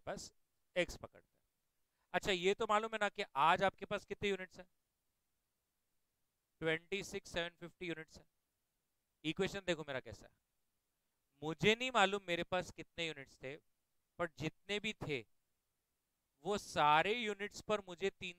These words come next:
तीन रुपए dividend मिला, जो मैंने ट्वेंटी थ्री पॉइंट सेवन फ़ाइव पे invest किया, तो मुझे और additional units आए, और वो additional units बन के ट्वेंटी सिक्स पॉइंट सेवन फ़ाइव।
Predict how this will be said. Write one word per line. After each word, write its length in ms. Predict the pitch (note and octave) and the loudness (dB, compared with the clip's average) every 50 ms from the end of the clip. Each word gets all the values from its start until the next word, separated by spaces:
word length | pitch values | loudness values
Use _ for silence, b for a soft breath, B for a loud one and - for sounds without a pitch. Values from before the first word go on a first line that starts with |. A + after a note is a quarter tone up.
| - | -10
तीन 120 | F#3+ F#3+ F#3+ F3+ | -10 -10 -6 -6
रुपए 240 | F3+ - - F#3+ F3+ | -6 -2 -2 -2 -2
dividend 380 | E3+ D#3+ D#3 D#3+ D#3+ D#3+ D#3+ D#3 C#3+ | -2 -4 -6 -6 -6 -6 -8 -8 -10
मिला, 200 | C3 A#2+ A#2+ C3+ E3+ F#3 - _ _ _ _ _ _ _ _ _ _ _ - | -8 -4 -4 -4 -4 -4 -10 _ _ _ _ _ _ _ _ _ _ _ -8
जो 160 | - F3+ F#3+ F#3+ F#3 | -4 -2 -2 0 0
मैंने 220 | F#3 F3+ F#3+ G3+ | -2 -2 -2 -4
ट्वेंटी 560 | - _ - E3 D#3+ D#3 D#3+ _ _ G3+ G#3 G3+ _ - | -4 _ -2 -2 -2 -2 -4 _ _ -10 -10 -8 _ -8
थ्री 160 | F3+ F#3+ F#3+ - - | -8 -8 -10 -8 -6
पॉइंट 260 | F#3+ F#3+ G3 G3 F3 | -6 -6 -6 -6 -10
सेवन 340 | - - E3 D#3+ D#3+ E3 E3 - | -8 -6 -6 -6 -6 -8 _ -6
फ़ाइव 160 | E3+ E3 E3 - | -4 -4 -4 -4
पे 100 | E3+ D#3+ | -6 -8
invest 360 | C#3+ C#3 C3 C#3 C3+ B2 - - | -8 -10 -10 -12 -12 -12 -14 -14
किया, 180 | - A#2 A2 G2+ _ _ _ _ _ _ - | -12 -12 -12 -12 _ _ _ _ _ _ -20
तो 60 | C#3+ D3+ | -20 -12
मुझे 140 | D#3 D#3 | -8 -6
और 280 | F3+ D3 D#3+ E3 E3+ F3 | -2 4 6 6 6 6
additional 400 | D#3+ D3+ D#3 D#3 - - D#3+ D3+ | 4 2 0 -2 -6 -8 -10 -12
units 340 | D3 C#3+ C#3 C3+ - - B2+ | -12 -12 -16 -18 -14 -10 -10
आए, 140 | A2+ A2 - _ _ _ _ - | -10 -10 -10 _ _ _ _ -8
और 100 | B2+ C3 | -6 -4
वो 120 | D3 E3 E3 | -2 0 0
additional 400 | D#3+ D3+ D#3 D#3 - - E3 D#3+ | 0 0 -2 -4 -6 -6 -8 -8
units 240 | D#3+ D#3+ D3 C#3+ - | -10 -12 -14 -14 -14
बन 160 | C3+ C3 _ - | -14 -14 _ -14
के 80 | D#3+ | -16
ट्वेंटी 280 | D#3+ - C#3+ C3+ - C#3 | -14 -14 -14 -16 -16 -18
सिक्स 220 | B2+ - B2 - | -18 -18 -18 -20
पॉइंट 220 | - - B2+ C3 _ | -20 -20 -20 -20 _
सेवन 140 | - C#3+ C#3 | -20 -20 -20
फ़ाइव। 200 | _ - C3 | _ -20 -20